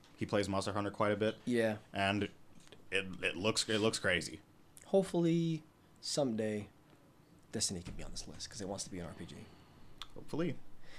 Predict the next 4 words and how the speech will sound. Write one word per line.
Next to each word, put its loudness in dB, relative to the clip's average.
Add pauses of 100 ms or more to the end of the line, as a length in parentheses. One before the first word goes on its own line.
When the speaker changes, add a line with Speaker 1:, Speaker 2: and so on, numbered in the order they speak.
(240)
Speaker 2:
Um, 12 (1080)
score 12
and 12
music. 8